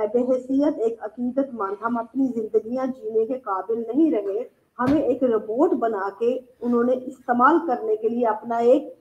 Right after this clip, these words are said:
जो वो product बनाया है, जिस, जो हम product की शक्ल में हैं आप। और जहाँ जहाँ फिर हमारी फिक्र पर मारती है, अकल हमें सवाल उठाती है, तो फिर वो हम पे ऊपर, हमारे ऊपर उनके दाव चलते हैं, उसकी वजह ये है।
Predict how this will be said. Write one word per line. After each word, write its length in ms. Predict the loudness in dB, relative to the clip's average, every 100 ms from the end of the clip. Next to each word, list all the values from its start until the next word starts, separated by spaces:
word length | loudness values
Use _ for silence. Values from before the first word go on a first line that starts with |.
| -20 -20 _
जो 240 | 8 10
वो 140 | 8 6
product 720 | 4 -2 4 6 8 6 4
बनाया 360 | 0 -2 -4
है, 280 | -6 -8 -10 _ -6
जिस, 100 | -6
जो 200 | 2 4
हम 500 | 4 2 0 -6 -6 0
product 440 | 2 4 0 2
की 100 | 0
शक्ल 300 | 0 -8 -4
में 240 | -2 -2
हैं 100 | -4
आप। 180 | -8 -10 _ _ -8
और 100 | 0
जहाँ 280 | 0 2
जहाँ 260 | 2 2 2
फिर 160 | 0 -2
हमारी 340 | 0 0 -2
फिक्र 300 | -6 -6 -6
पर 280 | -2 -4 -2
मारती 520 | -4 -6 -6 -6 -2
है, 100 | -2
अकल 340 | -4 -6 -6 -8 _ _
हमें 400 | -4 0 2 0
सवाल 380 | -2 -2 0 0
उठाती 460 | -2 -4 -4 -2 0
है, 280 | 0 -6 -14 -8
तो 60 |
फिर 200 | 4 4
वो 120 | 6 4
हम 200 | 2 -4
पे 220 | -4 -4
ऊपर, 180 | -2 -6
हमारे 440 | -6 -2 0 2
ऊपर 220 | 0 2
उनके 260 | 0 2 -2
दाव 340 | 0 -2 -4 -4
चलते 360 | -6 -4 -6
हैं, 260 | -4 -4 -6
उसकी 280 | -18 _ -10
वजह 200 | -6 -6
ये 240 | -6
है। 40 | -8